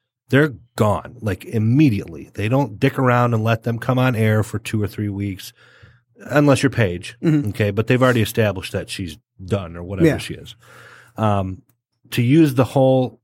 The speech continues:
Speaker 1: angle and, uh, and I wrestled and won the championship with a, or excuse me, uh, at the Olympics with a broken frickin' neck or whatever his story was.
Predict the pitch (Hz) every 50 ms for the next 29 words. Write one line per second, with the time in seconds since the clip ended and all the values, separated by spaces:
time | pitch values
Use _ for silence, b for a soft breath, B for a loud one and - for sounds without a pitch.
0 | _ _ - 135 127 131 127 123 123 120 120 120 - 110 101 101 95 95 92 95
1 | 95 _ _ - 127 117 107 107 104 98 92 117 120 110 104 98 101 123 127 110
2 | - - 113 110 104 107 110 107 104 - - 113 107 101 98 - - 101 - 101
3 | 85 104 98 98 - - 123 101 - - - 113 101 98 101 95 95 95 92 95
4 | 92 104 104 - 104 95 95 101 92 - 90 - - 87 90 82 98 101 95 -
5 | 90 87 - - 95 - 101 92 95 113 107 - - 98 98 98 95 95 90 90
6 | 80 90 87 82 - - 95 90 90 87 85 87 87 85 -